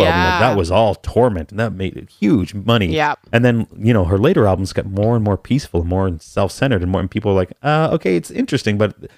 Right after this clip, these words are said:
Speaker 2: Yeah.
Speaker 1: lost that edge. It's lost that dynamic."
Speaker 2: Yeah.
Speaker 1: And luckily she had enough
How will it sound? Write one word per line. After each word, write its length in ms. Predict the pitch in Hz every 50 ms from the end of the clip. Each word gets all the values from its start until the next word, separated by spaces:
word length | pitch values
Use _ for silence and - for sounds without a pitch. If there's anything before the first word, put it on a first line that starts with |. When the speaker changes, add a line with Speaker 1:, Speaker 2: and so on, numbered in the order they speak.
| _ _ _
Speaker 2:
Yeah. 180 | 254 233 110 107 120
Speaker 1:
lost 220 | 123 - - -
that 140 | 110 104 98
edge. 280 | 110 107 98 85 78 85
It's 160 | 80 - -
lost 300 | 101 107 101 - - -
that 180 | 98 98 -
dynamic." 300 | - 92 87 87 127 135
Speaker 2:
Yeah. 280 | - 180 180 175 165 - - - _ -
Speaker 1:
And 100 | 110 120
luckily 280 | 147 156 - 117 107 -
she 120 | - 113
had 60 | 104 104
enough 220 | 95 87 85